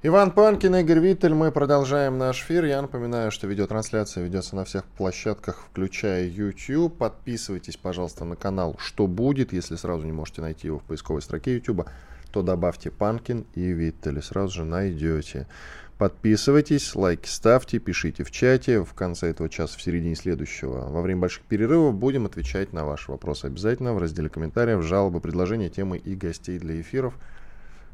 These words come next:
Мы это все внимательно изучим. Про другие площадки ВКонтакте, Рутюб тоже не забывайте. Если вам удобнее там, то, конечно, смотрите там. Telegram-канал «Радио Комсомольская правда», мой Telegram-канал «Панкин» или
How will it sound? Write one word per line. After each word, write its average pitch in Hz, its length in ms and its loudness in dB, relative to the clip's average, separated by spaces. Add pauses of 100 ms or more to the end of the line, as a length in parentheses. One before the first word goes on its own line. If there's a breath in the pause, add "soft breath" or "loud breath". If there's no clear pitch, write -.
Мы 110 160 0
это 117 100 -8
все 120 240 -2
внимательно 95 520 -4
изучим. 87 340 -6
Про 90 120 -4
другие 90 300 -4
площадки 110 460 -2
ВКонтакте, 95 480 -4
Рутюб 87 320 -4
тоже 80 200 -6
не 76 60 -8
забывайте. 87 400 -6
Если 78 180 -12
вам 80 200 -6
удобнее 76 340 -8
там, 110 220 -8
то, 95 200 -6 (540 soft breath)
конечно, 90 460 -4
смотрите - 640 -8
там. 76 260 -4 (100)
Telegram-канал 101 800 -2
«Радио 123 320 2
Комсомольская 127 600 -6
правда», 110 340 -4
мой 95 160 -4
Telegram-канал 78 720 -8
«Панкин» 131 460 -4 (500 soft breath)
или 104 400 2